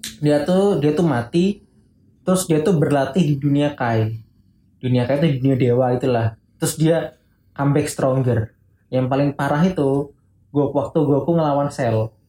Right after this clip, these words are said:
Dia tuh mengorbankan dirinya. Dia, jadinya, dia tuh bunuh diri.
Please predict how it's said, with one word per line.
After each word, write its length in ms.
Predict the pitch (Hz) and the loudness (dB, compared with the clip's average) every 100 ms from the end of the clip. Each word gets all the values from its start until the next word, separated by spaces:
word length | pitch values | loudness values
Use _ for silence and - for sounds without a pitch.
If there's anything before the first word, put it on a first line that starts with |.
| _ _ _ _ _ _ _ _ | _ _ _ _ _ _ _ _
Dia 280 | 143 131 123 | -4 -2 -2
tuh 460 | - 185 190 180 - | -2 0 0 -4 -4
mengorbankan 600 | 151 147 131 139 147 151 | 0 0 0 -2 0 2
dirinya. 460 | 151 147 139 120 | 2 2 0 0
Dia, 200 | 135 240 196 170 | 2 2 0 0
jadinya, 500 | 160 165 185 226 190 | 0 2 2 0 -2
dia 200 | 147 165 | 0 2
tuh 120 | 214 | 2
bunuh 240 | 156 170 - | 2 2 2
diri. 460 | 156 147 135 170 | 0 2 0 -2